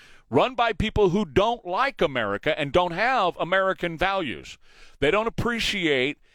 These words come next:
the republicanism, and I'm not talking about the Republican Party, as you well know. They don't appreciate that. What they are are Marxists and socialists, and they've come here to install that type of government in the United States and to be run by people who are going to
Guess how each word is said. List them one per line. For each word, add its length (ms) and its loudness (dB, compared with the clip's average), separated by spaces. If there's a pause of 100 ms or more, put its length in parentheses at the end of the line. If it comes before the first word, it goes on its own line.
(380)
the 520 2
republicanism, 920 0
and 100 -2
I'm 60 2
not 160 0
talking 160 2
about 140 0
the 80 -2
Republican 480 0
Party, 360 0
as 160 -2
you 80 -4
well 240 -2
know. 280 0
They 160 2
don't 180 0
appreciate 760 -4
that. 200 0
What 160 -2
they 160 2
are 240 2
are 80 0
Marxists 520 -2
and 100 -8
socialists, 720 -2 (340)
and 180 -4
they've 220 -2
come 320 0
here 380 2
to 260 0
install 880 2
that 280 0 (100)
type 440 -4
of 160 -2
government 460 -2 (380)
in 120 2
the 100 -4
United 380 0
States 400 -2
and 160 -2
to 80 2
be 380 -2
run 640 0
by 400 0
people 400 -2
who 120 2
are 120 2
going 380 0
to 260 0